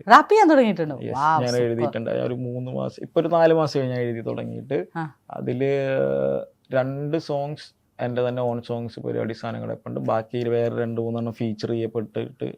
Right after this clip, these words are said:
Speaker 1: ഓ,
Speaker 2: ഒക്കെ ഇറങ്ങാൻ
Speaker 1: അപ്പൊ ഈ,
Speaker 2: സാധ്യതയുണ്ട്.
Speaker 1: ഈ പറയുന്ന റാപ്പ് സോങ്സ് എന്തായിരിക്കാം?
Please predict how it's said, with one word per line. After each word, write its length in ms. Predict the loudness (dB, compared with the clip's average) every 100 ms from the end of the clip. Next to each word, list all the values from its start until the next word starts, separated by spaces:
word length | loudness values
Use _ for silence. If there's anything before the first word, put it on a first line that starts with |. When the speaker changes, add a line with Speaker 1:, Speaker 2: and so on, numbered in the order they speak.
| 2
Speaker 1:
ഓ, 120 | 4
Speaker 2:
ഒക്കെ 100 | 4
ഇറങ്ങാൻ 180 | 2 4
Speaker 1:
അപ്പൊ 160 | 6
ഈ, 40 | 8
Speaker 2:
സാധ്യതയുണ്ട്. 340 | 10 10 8
Speaker 1:
ഈ 160 | 6 6 6
പറയുന്ന 280 | 6 6
റാപ്പ് 340 | 8 8 8 6
സോങ്സ് 540 | 4 6 4 2 4
എന്തായിരിക്കാം? 760 | 4 4 4 4 2 2 -2